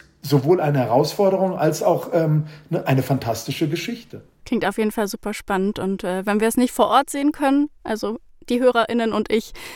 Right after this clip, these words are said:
Speaker 2: dann zumindest irgendwann im Internet. Kommen wir noch auf, äh, einen letzten Punkt zu sprechen. Und zwar ab zweitausendfünfunddreißig darf in der E U kein Neuwagen mit Verbrennungsmotor mehr verkauft werden. Das wurde beschlossen. Bisher geht die Umstellung auf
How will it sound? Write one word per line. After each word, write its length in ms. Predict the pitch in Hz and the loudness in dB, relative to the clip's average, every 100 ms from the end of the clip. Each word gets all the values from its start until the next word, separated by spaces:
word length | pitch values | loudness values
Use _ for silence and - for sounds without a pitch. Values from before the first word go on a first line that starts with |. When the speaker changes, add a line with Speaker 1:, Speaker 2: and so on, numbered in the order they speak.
| - | -8
Speaker 2:
dann 140 | - 190 | -4 -2
zumindest 480 | 202 190 185 - - | 0 0 0 -2 -2
irgendwann 260 | 196 185 | -2 0
im 100 | 180 | 0
Internet. 460 | 247 - 165 180 - - - - - | 0 0 0 0 -4 -14 -16 -16 -2
Kommen 180 | 311 349 | 2 4
wir 60 | |
noch 140 | 269 269 | 2 2
auf, 220 | 262 - | 0 0
äh, 180 | 247 240 | 0 2
einen 160 | 233 226 | 2 2
letzten 280 | 269 - | 0 0
Punkt 200 | 269 339 | 2 2
zu 80 | 269 | 0
sprechen. 440 | - 185 - 185 185 - | -2 -2 0 -2 -2 -2
Und 160 | 240 254 | 2 2
zwar 360 | - 208 185 - | 2 2 2 4
ab 120 | 262 - | 2 2
zweitausendfünfunddreißig 1400 | - 247 - 302 285 269 277 262 254 190 185 - 196 | 2 2 4 4 2 4 2 2 2 2 2 0 -4
darf 260 | - 208 262 | 2 2 2
in 140 | 247 | 0
der 160 | 240 226 | 0 2
E 120 | 214 | 2
U 120 | 247 - | 0 -2
kein 340 | - 220 214 | 0 2 2
Neuwagen 920 | - 208 208 220 196 196 196 190 190 190 - - - | 2 2 4 2 2 2 2 0 0 -2 -6 -8 0
mit 200 | 220 - | 2 2
Verbrennungsmotor 1200 | - 220 190 202 269 240 - 202 196 190 202 175 | 2 2 2 2 2 2 0 0 0 0 0 2
mehr 160 | 180 | 2
verkauft 640 | - 175 - 160 147 - - | 0 -4 -2 -2 -2 -8 -6
werden. 260 | 104 165 | -4 -2
Das 220 | 170 - | -4 -6
wurde 180 | 175 175 | -6 -6
beschlossen. 640 | 175 - 175 190 - 208 - | -6 -6 -6 -6 -4 -4 0
Bisher 460 | 302 - 285 277 | 2 2 2 2
geht 220 | 262 262 262 | 0 -2 0
die 80 | |
Umstellung 480 | 254 294 269 247 240 | 2 2 2 0 2
auf 160 | 226 | 2